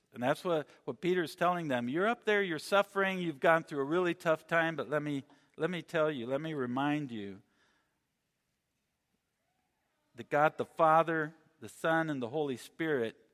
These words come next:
and he, and he's calling up images of the tabernacle from the Old Testament when he says, "With the sprinkling of his blood," when they sprinkled the,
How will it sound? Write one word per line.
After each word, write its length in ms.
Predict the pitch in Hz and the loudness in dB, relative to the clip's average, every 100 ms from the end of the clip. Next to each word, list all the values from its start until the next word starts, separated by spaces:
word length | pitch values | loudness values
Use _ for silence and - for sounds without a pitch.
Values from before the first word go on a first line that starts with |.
| _ _ _ | _ _ _
and 120 | 135 143 | -6 -6
he, 120 | 143 | -4
and 140 | 135 | -4
he's 140 | 139 - | -4 -6
calling 420 | - 185 190 170 | 0 2 2 2
up 180 | 170 - | 2 2
images 640 | 175 190 180 143 147 135 - | -4 -4 -4 -6 -6 -6 -6
of 460 | 143 147 147 143 131 - _ | 4 6 6 2 -6 -20 _
the 80 | 139 | -8
tabernacle 840 | - - 175 180 180 156 147 147 147 | -6 0 4 4 4 2 2 0 -8
from 220 | - 131 | -8 -6
the 100 | 135 | -2
Old 200 | 139 135 | -2 0
Testament 540 | 170 175 - 131 120 - | 2 2 0 -8 -8 -8
when 120 | 135 | -6
he 120 | 131 | -6
says, 480 | 127 147 135 127 - _ _ _ _ _ _ _ _ _ _ | -6 0 2 0 -2 _ _ _ _ _ _ _ _ _ _
"With 220 | 135 135 | -6 -6
the 80 | 131 | -10
sprinkling 680 | - - 170 185 175 156 151 | -10 -4 -2 -2 -4 -2 2
of 240 | 143 139 | 2 2
his 220 | 151 117 | -8 -10
blood," 600 | - 135 135 143 107 95 - _ _ _ _ _ _ _ _ _ _ _ - _ _ | -10 -4 0 0 0 -6 -16 _ _ _ _ _ _ _ _ _ _ _ -20 _ _
when 140 | - 123 | -8 -4
they 120 | 117 | -4
sprinkled 800 | - - 151 160 151 143 135 - _ _ _ _ _ _ _ _ _ _ | -8 -6 -6 -6 -4 -4 -6 -12 _ _ _ _ _ _ _ _ _ _
the, 280 | 110 101 | -4 -4